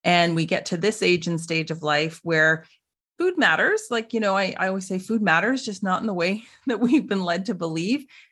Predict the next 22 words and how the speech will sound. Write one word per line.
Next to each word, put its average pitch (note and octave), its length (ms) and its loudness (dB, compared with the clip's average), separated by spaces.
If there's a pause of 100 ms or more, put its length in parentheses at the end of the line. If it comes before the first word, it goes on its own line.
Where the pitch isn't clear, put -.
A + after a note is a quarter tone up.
(140)
And G3+ 160 0
so A3+ 80 4
the G#3 100 2
conversations G#3+ 840 0
around F3+ 280 2
food E3+ 240 -6
really E3+ 220 -2
start E3+ 260 -6
to F3+ 100 -10
change A3 500 0
and F3 100 -2
become B3 680 0 (440)
very F4 260 2
health G3+ 360 0
focused, G#3 460 -2
very D#3+ 180 2
health E3 220 -4
centric. F3+ 580 2 (520)
But - 140 -2
when G3 140 -2
combined F#3+ 720 2
with F3+ 360 -2